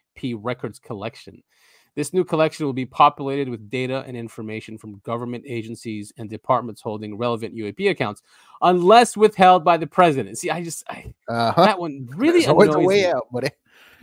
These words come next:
Speaker 1: Always a way out, who, who can deny the release of any records at his discretion. His? What if it's a woman? <laughs>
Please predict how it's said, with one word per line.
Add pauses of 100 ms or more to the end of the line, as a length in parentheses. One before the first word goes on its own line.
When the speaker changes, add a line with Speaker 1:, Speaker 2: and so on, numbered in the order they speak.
(260)
Speaker 1:
Always
a
way
out,
who,
who
can
deny
the
release
of
any
records (240)
at
his
discretion.
His?
What
if
it's
a
woman? (300)
<laughs>